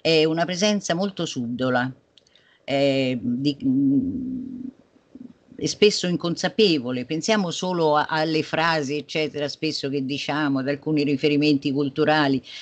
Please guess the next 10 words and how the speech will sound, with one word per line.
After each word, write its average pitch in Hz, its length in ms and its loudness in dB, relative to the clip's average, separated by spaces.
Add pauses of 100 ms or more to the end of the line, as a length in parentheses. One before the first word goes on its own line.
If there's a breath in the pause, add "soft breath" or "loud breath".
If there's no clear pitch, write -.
(180 loud breath)
in 175 120 0
modo 170 340 6
quasi 147 540 2
naturale, 160 600 0
inconsapevole. 180 1000 2
In 165 140 -2
effetti 147 500 -2
queste 135 280 -2
sono 139 220 0
espressioni, 135 840 0